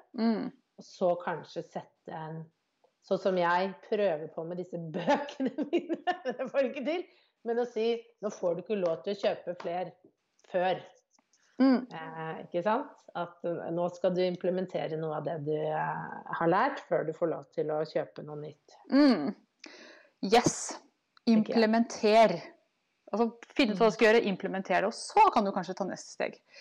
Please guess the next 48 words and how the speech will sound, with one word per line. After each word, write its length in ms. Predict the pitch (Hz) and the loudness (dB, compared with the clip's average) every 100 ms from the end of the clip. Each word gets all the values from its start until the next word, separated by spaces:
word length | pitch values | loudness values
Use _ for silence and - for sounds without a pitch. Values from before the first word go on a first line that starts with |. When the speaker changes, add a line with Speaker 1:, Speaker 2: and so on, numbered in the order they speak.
| - - 190 | -20 -10 -2
Speaker 2:
Mm. 60 | |
Speaker 1:
Vi 300 | 226 254 311 | 4 6 6
skal 360 | 277 - 226 240 | 2 4 6 8
begynne 200 | 247 226 | 6 6
å 80 | 208 | 6
runde 160 | 214 180 | 4 4
av, 160 | 208 | 6
men 640 | 269 233 208 349 427 262 - _ _ | 8 8 8 8 8 6 4 _ _
vi 340 | 190 214 254 | -2 4 6
må 300 | 285 214 196 | 6 4 6
Speaker 2:
Ja. 100 | 240 | 6
Speaker 1:
selvfølgelig 400 | 262 262 208 190 | 4 2 0 2
minne 300 | 226 214 190 226 247 240 | 2 2 4 4 4 4
alle 300 | - 220 202 | 4 4 2
seerne 420 | - 220 180 190 302 381 302 | 4 4 4 4 4 4 -2
og 80 | - | 0
lytterne 440 | 226 226 180 180 294 - | 0 2 0 4 2 0
på 400 | - 175 185 190 | -2 4 6 6
eventet 320 | 208 175 - | 4 0 0
vårt 320 | 254 - - - | 0 0 -8 -4
i 140 | 208 233 | -2 0
Oslo 400 | 240 - 269 233 | -2 0 4 6
Speaker 2:
Ja. 140 | 294 | 6
Speaker 1:
den 180 | 202 220 | 4 0
tredivte 480 | - 233 170 - 190 | 2 2 2 -2 -2
oktober. 400 | 185 - 180 185 370 403 - _ _ - - | -2 -2 0 4 4 2 -8 _ _ -18 0
Speaker 2:
Mm. 380 | 269 220 196 185 | 2 4 4 6
Speaker 1:
Det, 180 | 254 311 233 | 10 10 10
vi, 80 | 285 | 8
det 180 | 262 | 10
er 80 | 285 | 10
nå 120 | 294 262 | 10 8
bestemt 300 | 269 320 302 | 6 4 6
at 40 | |
det 100 | 277 | 4
blir 120 | 240 | 4
på 100 | 247 | 2
Thon 280 | - 285 294 | 2 6 6
Hotel 280 | 277 277 262 | 6 4 4
Opera. 400 | 262 285 285 320 | 4 2 6 6
Vi 80 | 262 | 6
skal 180 | 233 233 | 4 4
være 220 | 220 185 | 4 6
i 40 | 196 | 2
rommet 220 | 185 180 | -2 -6
som 100 | 202 | -10
heter 180 | 185 180 | -6 -6
Figaro. 1120 | - - - 349 339 339 330 330 330 339 339 | -6 -4 4 4 8 8 10 8 8 4 0